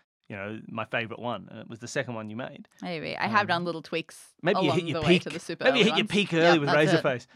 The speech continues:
Speaker 2: <laughs>
Speaker 1: Um, no, look, going back, there are definitely ones where you would read as we, and we've talked about this. We've done a series, I think, on our Patreon, where
Speaker 2: Yeah,
Speaker 1: we went
Speaker 2: where we
Speaker 1: back
Speaker 2: went
Speaker 1: through these
Speaker 2: through
Speaker 1: old ones, and we, and we
Speaker 2: rated
Speaker 1: talked
Speaker 2: them.
Speaker 1: about how we would redesign them and what was good and what was bad. So if, hey, if you wanted to listen to that, subscribe to our Patreon. We could get a million,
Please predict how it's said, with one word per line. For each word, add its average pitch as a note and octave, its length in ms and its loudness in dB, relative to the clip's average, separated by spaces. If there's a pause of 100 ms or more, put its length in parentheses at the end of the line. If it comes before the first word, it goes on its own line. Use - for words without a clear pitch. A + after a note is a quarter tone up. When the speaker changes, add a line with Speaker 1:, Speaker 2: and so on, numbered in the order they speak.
(260)
Speaker 2:
<laughs> - 60 -12
Speaker 1:
Um, D3 400 0
no, C3+ 200 -2
look, C3+ 200 -4
going C3 180 0
back, A2+ 220 -4
there A#2+ 120 -6
are A#2 40 -6
definitely A2+ 320 -8
ones G#2+ 160 -8
where A#2 80 -10
you G#2 120 -12
would G#2+ 100 -10
read A2 160 -10
as A2+ 120 -12
we, A#2 180 -12 (120)
and G#3+ 100 0
we've B3 120 -4
talked D4+ 180 0
about D3+ 140 -2
this. G2+ 140 -14
We've D3+ 120 -8
done F3 160 2
a D#3+ 100 2
series, E3 720 0
I - 60 -4
think, F3 220 -6
on C#3+ 140 -4
our B2+ 120 -2
Patreon, D#3 460 -10 (160)
where G4+ 60 -14 (180)
Speaker 2:
Yeah, G#3+ 240 6
Speaker 1:
we E3 60 4
went - 0 -
Speaker 2:
where E3+ 100 6
we G3+ 60 4
Speaker 1:
back E3 140 6
Speaker 2:
went F#3+ 100 0
Speaker 1:
through D#3+ 100 6
these C#3 120 2
Speaker 2:
through C#3 80 4
Speaker 1:
old C3+ 160 2
ones, B2 260 0
and B2 80 -2
we, A#2+ 100 -2
and A2+ 80 -8 (140)
we F#3+ 60 -8
Speaker 2:
rated A3 340 6
Speaker 1:
talked G#3+ 80 4
Speaker 2:
them. A3+ 140 8
Speaker 1:
about C3 220 2
how C3 280 2
we C3 100 -2
would B2 120 -4
redesign A#2 500 -4
them A2+ 120 -6
and A2 80 -8
what A#2 140 -8
was A#2 100 -14
good A#2 180 -10
and A2 80 -8
what G#2+ 100 -12
was G2+ 100 -18
bad. G2+ 280 -10
So G#3 80 -2
if, G3+ 60 -4
hey, A3+ 220 2
if A#2+ 100 -12
you C#3+ 60 -2
wanted C#3+ 160 2
to B2 60 -10
listen C3+ 180 -6
to B2 80 -6
that, D#3 220 2 (460)
subscribe G#3 440 0
to G#3 60 2
our F#3+ 60 2
Patreon. G#3 360 -6 (160)
We F#3+ 80 0
could G3 100 -8
get A3+ 100 6
a G#3 40 6
million, G#3+ 400 4